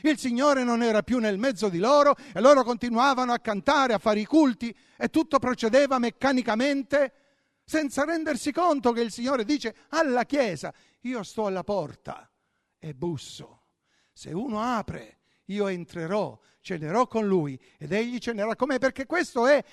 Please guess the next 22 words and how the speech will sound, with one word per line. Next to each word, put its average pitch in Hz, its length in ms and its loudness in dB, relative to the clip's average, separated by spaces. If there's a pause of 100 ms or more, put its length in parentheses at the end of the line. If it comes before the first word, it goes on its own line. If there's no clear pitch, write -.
(140)
il 220 240 -2
suo 302 680 -4 (260)
desiderio. 190 1120 -12 (520)
È - 100 -20
il 139 140 -12
suo 254 220 -14
desiderio. 226 720 -10 (200)
E 233 100 -2
vi 226 140 0
dico 254 200 -2
una 247 140 0
cosa, 220 280 0
fratelli 170 320 -4
e 147 60 -4
sorelle, 131 640 -14 (540)
lui 220 300 0
non 165 180 -8
ha 165 380 -6
o 180 140 -2
non 190 180 -4
incontra 156 760 -4 (300)
ostacoli 160 960 -6